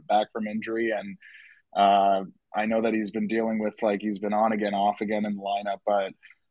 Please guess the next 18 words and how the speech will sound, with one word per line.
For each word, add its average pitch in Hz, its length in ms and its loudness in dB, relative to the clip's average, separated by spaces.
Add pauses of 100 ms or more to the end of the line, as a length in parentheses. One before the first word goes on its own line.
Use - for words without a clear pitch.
(220)
uh, 92 380 4
in 120 120 4
the 113 60 4
games 123 280 8
he 117 60 0
has 113 240 6
played 113 240 2
so 113 180 0
far, 110 240 4
I, 107 240 4
I 104 40 -2
feel 135 220 0
like 120 140 2
there's 117 200 -4
just, - 220 -6
there's 107 220 -4
more 110 260 0
there. 113 340 -2